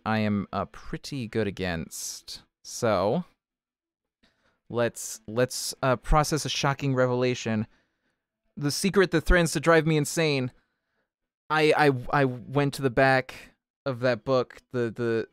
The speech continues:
the, uh, pricing sheet, and, uh, I found out that the pricing sheet itself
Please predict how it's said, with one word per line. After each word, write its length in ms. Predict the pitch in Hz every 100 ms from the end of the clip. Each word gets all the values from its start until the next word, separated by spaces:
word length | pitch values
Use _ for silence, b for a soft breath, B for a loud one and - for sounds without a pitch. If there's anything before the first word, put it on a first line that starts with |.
| _ _
the, 280 | 123 123 120
uh, 180 | 117 113
pricing 460 | - 123 120 127
sheet, 420 | 117 - 117 110 -
and, 200 | 117 113
uh, 260 | 113 113 -
I 80 | 123
found 240 | - 135
out 140 | 135 123
that 120 | 120
the 80 | 113
pricing 380 | 156 147 - 151
sheet 260 | - 156 -
itself 1200 | 147 - - - - 156 165 156 90 - -